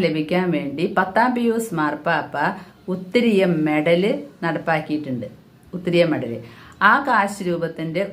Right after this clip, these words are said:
ഒരു വശത്ത് ഈശോയുടെ തിരുഹൃദയ രൂപവും മറുവശത്ത് മാതാവിൻ്റെ രൂപവുമാണ്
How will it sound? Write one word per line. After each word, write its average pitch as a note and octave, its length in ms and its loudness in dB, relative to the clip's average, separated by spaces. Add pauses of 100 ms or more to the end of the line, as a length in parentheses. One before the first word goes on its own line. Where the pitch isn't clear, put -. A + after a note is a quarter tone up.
ഒരു G#3 220 0
വശത്ത് A#3+ 400 0 (180)
ഈശോയുടെ E3+ 580 0 (140)
തിരുഹൃദയ E3 540 0 (120)
രൂപവും C3+ 500 -2 (500)
മറുവശത്ത് G3 560 2 (120)
മാതാവിൻ്റെ E3 800 0
രൂപവുമാണ് D3+ 760 -4